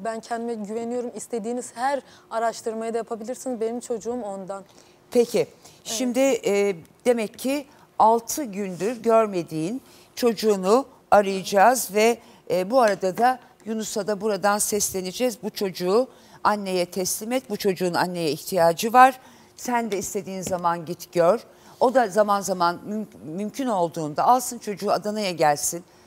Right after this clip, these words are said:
Speaker 2: Gör çocuğunu ama bu çocuğun şu anda anneye ihtiyacı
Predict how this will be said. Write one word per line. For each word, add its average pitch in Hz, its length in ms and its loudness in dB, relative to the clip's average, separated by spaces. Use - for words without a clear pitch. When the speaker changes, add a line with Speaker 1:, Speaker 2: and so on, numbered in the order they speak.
Speaker 2:
Gör 233 260 4
çocuğunu 156 640 -6
ama 220 420 2
bu 254 120 -4
çocuğun 175 340 -4
şu 240 220 -6
anda 190 440 0
anneye 185 600 -2
ihtiyacı 156 680 -2